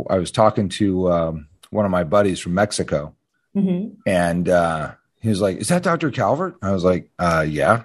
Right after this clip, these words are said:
Speaker 2: <laughs>
Speaker 1: He goes, "Dude, your podcast rules." I was like, "Really?" He's like,
Speaker 2: <laughs>
Speaker 1: "Yeah." He goes, "You have no idea how many questions I got right on the in-service <laughs> exam because of you guys."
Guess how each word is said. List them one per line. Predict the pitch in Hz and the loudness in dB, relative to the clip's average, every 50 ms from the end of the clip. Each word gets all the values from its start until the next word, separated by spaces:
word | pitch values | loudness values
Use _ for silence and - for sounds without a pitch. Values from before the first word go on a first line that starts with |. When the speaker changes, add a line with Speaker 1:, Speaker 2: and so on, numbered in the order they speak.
| - _ | -8 _
Speaker 2:
<laughs> | _ _ - | _ _ -4
Speaker 1:
He | - 220 180 190 196 | -2 -2 0 0 0
goes, | - 110 98 87 - - _ _ _ _ _ _ _ _ _ - 101 92 | 0 0 0 -2 -4 -10 _ _ _ _ _ _ _ _ _ -20 -16 -4
"Dude, | - 151 190 196 175 131 - - - - - - _ _ _ _ _ _ _ _ _ _ _ _ _ _ _ _ _ _ _ | 0 2 2 4 2 0 -2 -6 -12 -20 -20 -20 _ _ _ _ _ _ _ _ _ _ _ _ _ _ _ _ _ _ _
your | - 147 | 0 0
podcast | - 143 - - 139 139 156 147 117 - 117 104 92 - - - | 0 0 0 0 0 0 -2 -2 -2 0 0 0 0 -2 -6 -12
rules." | 87 98 110 143 170 170 156 131 85 58 57 - - - - - - - | -10 -4 0 0 2 2 2 0 -2 -6 -10 -16 -20 -20 -20 -20 -8 -4
I | - 92 | -2 -2
was | 90 85 76 | 0 0 0
like, | 80 76 73 - - - _ _ _ _ _ _ _ | -2 -2 -2 -6 -12 -20 _ _ _ _ _ _ _
"Really?" | - 139 80 78 101 143 175 190 156 - - - - | -8 -4 -2 0 2 2 2 0 0 -4 -4 -4 -4
He's | 95 - - | -2 -2 0
like, | 101 95 92 - - - - | 0 0 0 0 -4 -10 -16
Speaker 2:
<laughs> | _ - | _ -6
Speaker 1:
"Yeah." | - - 123 160 147 110 - - _ _ - - - - - - - - _ _ - | -2 0 2 2 0 0 -4 -12 _ _ -18 -18 -18 -18 -20 -20 -20 -20 _ _ 0
He | 101 101 | 2 2
goes, | 92 87 80 - - _ _ _ - | 2 2 0 -2 -8 _ _ _ 0
"You | 147 156 | 2 2
have | 156 131 117 | 2 2 0
no | 143 151 147 | 0 0 2
idea | 143 135 120 127 117 | 2 2 2 0 0
how | 107 117 | 0 0
many | 117 117 110 | 0 0 -2
questions | 104 - - 123 107 - - 104 95 | 0 2 2 2 2 0 -2 -2 -2
I | 107 107 | 0 0
got | 110 110 95 98 | 2 0 0 0
right | 107 110 110 | 0 0 0
on | 101 95 95 | 0 0 -2
the | 98 98 | -2 -4
in-service | 101 101 98 - 104 90 85 92 90 - - | -4 -4 0 2 2 2 2 2 0 -2 -2
<laughs> | 110 | -2
exam | - - - - 127 98 | -2 0 0 0 0 2
because | 90 101 90 104 98 85 | 0 -2 -2 -2 -2 -2
of | 92 85 | -2 -2
you | 92 90 | -2 0
guys." | 82 87 80 76 71 - - - - | 0 0 0 0 -2 -6 -10 -14 -16